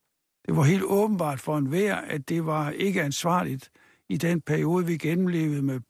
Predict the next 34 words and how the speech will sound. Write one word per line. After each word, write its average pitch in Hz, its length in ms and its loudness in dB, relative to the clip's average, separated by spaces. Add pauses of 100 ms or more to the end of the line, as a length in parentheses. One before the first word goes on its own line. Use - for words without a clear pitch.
med 127 180 -4
oliekriser 170 760 -2
og - 220 -4
meget 143 260 0
mere, 156 380 0 (340)
at 147 180 -4
vi 151 60 -2
kørte 156 360 -2
med 147 100 -2
en 135 60 0
automatisk 135 540 -2
dyrtidsregulering. 117 720 -6
Og 139 80 -6
der, 214 480 0
der 214 80 2
kan 220 180 0
man 175 140 2
godt 165 220 0 (520)
påstå, 156 600 -4 (500)
at 139 200 -4
der 185 100 2
var 196 180 2
vi 147 420 0
ligesom 170 360 0
bundet 196 460 2 (1120)
af, 165 260 -2 (160)
øh, 139 680 -4 (280)
at 147 220 -2
det 151 120 0
for 147 120 -2
fagbevægelsen 165 760 0
var 131 60 -6
helt 165 260 -2 (220)
afgørende, 104 840 -4